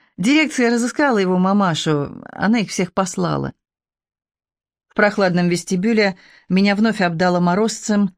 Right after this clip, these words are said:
Неведомо откуда ворвался и заметался от стены к стене совершенно звериный вой. Однако бывалая Женя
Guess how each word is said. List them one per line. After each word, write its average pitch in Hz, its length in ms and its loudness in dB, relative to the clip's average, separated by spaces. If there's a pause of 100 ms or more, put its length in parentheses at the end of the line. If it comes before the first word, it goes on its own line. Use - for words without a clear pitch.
(380)
Неведомо 208 520 2
откуда 196 340 0
ворвался 202 420 0
и 180 60 2
заметался 185 600 0
от 170 100 -4
стены 202 340 0
к 180 60 -8
стене 196 340 0
совершенно 185 580 0
звериный 220 480 0
вой. 180 400 0 (560)
Однако 254 480 2
бывалая 190 540 0
Женя 208 460 0